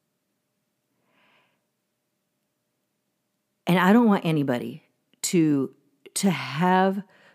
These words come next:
those thoughts. God is faithful to his promises.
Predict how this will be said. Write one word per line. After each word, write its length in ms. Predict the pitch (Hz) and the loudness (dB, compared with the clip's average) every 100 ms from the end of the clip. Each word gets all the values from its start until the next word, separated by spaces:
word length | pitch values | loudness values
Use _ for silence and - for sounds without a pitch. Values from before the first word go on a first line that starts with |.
| _ | _
those 340 | 170 156 151 - _ | 2 2 0 -10 _
thoughts. 500 | - 139 117 - - 170 165 - | -6 -4 -4 -6 -10 -10 -14 0
God 480 | 175 226 302 311 - _ _ _ _ _ _ _ _ _ | 2 2 0 -4 -8 _ _ _ _ _ _ _ _ _
is 240 | 180 - - _ | -4 -4 -8 _
faithful 440 | 165 156 - - 139 | -2 -2 -4 -12 -10
to 220 | - 156 | -6 -6
his 200 | 131 123 | -4 -6
promises. 800 | - 120 117 117 - 120 - | -6 -6 -6 -8 -10 -10 -14